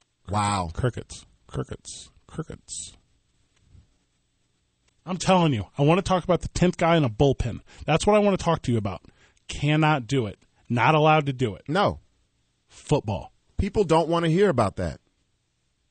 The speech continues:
Speaker 2: Dog, people do not wanna hear about that.
Speaker 1: No, I remember when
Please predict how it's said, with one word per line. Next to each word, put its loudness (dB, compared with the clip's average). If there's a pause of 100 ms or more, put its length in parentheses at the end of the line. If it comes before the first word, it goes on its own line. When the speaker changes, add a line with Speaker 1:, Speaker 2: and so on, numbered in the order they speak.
(1700)
Speaker 2:
Dog, 2
people 2
do 2
not 4
wanna -2
hear 0
about -2
that. -8 (2000)
Speaker 1:
No, 2 (360)
I 4
remember 2
when -4